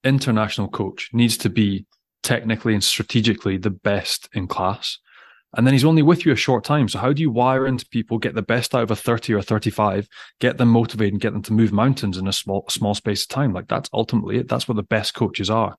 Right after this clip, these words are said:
And the most effective ones are the guys that can be with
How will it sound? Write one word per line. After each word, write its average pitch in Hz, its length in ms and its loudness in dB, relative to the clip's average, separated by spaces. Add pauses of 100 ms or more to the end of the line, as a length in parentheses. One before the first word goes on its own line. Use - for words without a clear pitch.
(100)
And 104 100 4
the 113 40 8
most 113 160 2
effective 131 440 0
ones 98 260 -2
are 107 60 0
the 101 80 -2
guys 104 360 0
that 110 140 -4
can 110 140 0
be 98 120 0
with 113 440 0